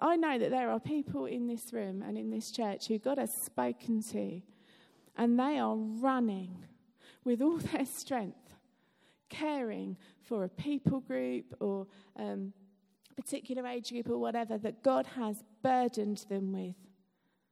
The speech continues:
But as we've already said, the need is vast. So what, what is God wanting to do with your heart?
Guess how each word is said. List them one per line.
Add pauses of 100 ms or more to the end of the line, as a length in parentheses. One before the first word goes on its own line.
(960)
But
as
we've
already
said,
the
need
is
vast. (340)
So
what,
what
is
God
wanting
to
do
with (160)
your
heart?